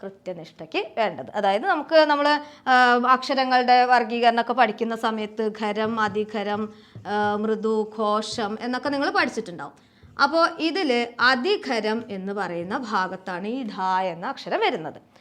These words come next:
അധിഖരമായിട്ടുള്ള ഢായാണ് നമുക്ക് എവിടെ വേണ്ടത്? കൃത്യനിഷ്ഠയ്ക്ക് വേണ്ടത്. മനസ്സിലായോ? ഇനി രണ്ടാമത്തെ വേർഡ്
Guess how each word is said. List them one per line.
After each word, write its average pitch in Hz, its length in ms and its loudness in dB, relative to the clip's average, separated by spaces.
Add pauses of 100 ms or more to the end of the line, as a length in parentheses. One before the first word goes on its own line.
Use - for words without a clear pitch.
(200)
അധിഖരമായിട്ടുള്ള 254 1000 6
ഢായാണ് 180 560 -4
നമുക്ക് 190 300 -10
എവിടെ 175 180 -4
വേണ്ടത്? 170 460 -4 (360)
കൃത്യനിഷ്ഠയ്ക്ക് - 760 -10
വേണ്ടത്. 175 260 -4 (480)
മനസ്സിലായോ? 233 840 2 (640)
ഇനി 349 140 0
രണ്ടാമത്തെ 349 480 6
വേർഡ് 214 480 4